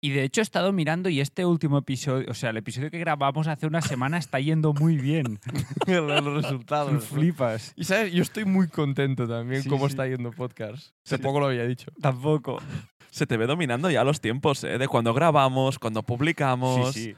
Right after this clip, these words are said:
Speaker 3: Hasta ya, ya saltas la
Speaker 1: Parece
Speaker 3: comba, ¿eh? Con
Speaker 1: ya
Speaker 3: esto.
Speaker 1: que, que llevamos once episodios.
Speaker 3: Guau, guau, guau, guau,
Speaker 2: God
Speaker 3: guau.
Speaker 2: damn.
Speaker 1: A ver, hay que decir que en Navidad, o sea, cuando lleguen las fiestas y demás, un
Speaker 3: Hombre,
Speaker 1: pequeño break
Speaker 3: sí,
Speaker 1: haremos.
Speaker 3: sí, sí, el, el break de Navidad,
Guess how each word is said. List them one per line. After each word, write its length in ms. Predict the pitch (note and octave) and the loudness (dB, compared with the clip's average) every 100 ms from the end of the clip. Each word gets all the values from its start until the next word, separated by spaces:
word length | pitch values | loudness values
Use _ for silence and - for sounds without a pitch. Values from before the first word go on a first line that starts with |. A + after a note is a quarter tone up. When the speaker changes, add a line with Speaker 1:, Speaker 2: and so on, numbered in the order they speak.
| _ | _
Speaker 3:
Hasta 300 | - B2 B2 | -6 -4 2
ya, 240 | C3+ E3 D3+ | 4 6 4
ya 140 | C#3+ | 0
saltas 280 | E3 F3 F#3+ | -2 0 2
la 120 | C3 | 2
Speaker 1:
Parece 200 | D3+ F3 | 4 6
Speaker 3:
comba, 160 | B2 B2+ | 6 6
¿eh? 40 | |
Con 120 | D3 | 4
Speaker 1:
ya 60 | C3 | 4
Speaker 3:
esto. 240 | C#3+ G#3 A#3 | 4 4 0
Speaker 1:
que, 520 | A2+ G#2 G#2 G2+ G#2 | -4 -8 -8 -10 -14
que 200 | - G#2 G#2+ | -12 -10 -8
llevamos 420 | A2 A2+ C#3 - | -6 -4 -4 0
once 300 | B2+ C3+ D3+ | 2 2 0
episodios. 540 | B2+ A2 A#2+ A#2 G2+ | -4 -6 -4 -4 -6
Speaker 3:
Guau, 640 | - G#2 G2+ F#2 F#2+ E2+ A1 | -4 -4 -2 -4 -4 -6 -4
guau, 220 | D#2+ F2+ | -4 -6
guau, 220 | E2+ C#2+ | -8 -14
guau, 180 | B1+ D2 | -16 -12
Speaker 2:
God 40 | C2+ | -6
Speaker 3:
guau. 220 | B2 B2 | -6 -4
Speaker 2:
damn. 280 | B2 C#3+ G#2 | -2 -2 0
Speaker 1:
A 80 | C3 | 0
ver, 280 | D3 B2+ - _ _ | 2 0 -4 _ _
hay 140 | C3+ | -8
que 100 | C#3+ | -4
decir 300 | F#3+ - F#3 | -4 -4 -8
que 240 | - B2+ - | -4 -6 -4
en 180 | B2+ A#2+ | -8 -6
Navidad, 500 | A#2+ A2 A2+ C#3 E3+ _ _ _ - | -4 -4 -2 -2 -4 _ _ _ -12
o 20 | |
sea, 240 | A#2+ F#2+ F2 | -6 -6 -6
cuando 260 | G#2 F#2+ | -6 -6
lleguen 180 | G2 A2 | -8 -6
las 120 | A#2+ A2 | -6 -8
fiestas 360 | A2 G#2+ C3 A2 | -12 -10 -8 -8
y 40 | |
demás, 360 | G#2 G2 A#2+ - _ _ - - | -8 -8 -10 -14 _ _ -20 -6
un 100 | B2+ | -4
Speaker 3:
Hombre, 160 | G#2 - | 2 4
Speaker 1:
pequeño 340 | A2 A#2 C#3+ | 4 4 4
break 240 | B2 C#3 D3+ | 2 0 0
Speaker 3:
sí, 60 | |
Speaker 1:
haremos. 380 | A#2+ F#2+ A2+ A2+ | 0 0 -2 -4
Speaker 3:
sí, 80 | A#2 | -8
sí, 120 | G#2+ | -10
el, 140 | G2+ G2 | -10 -8
el 140 | G#2 | -8
break 160 | G#2+ A#2 | -6 -4
de 80 | C3+ | -4
Navidad, 300 | B2 A2+ | -4 -2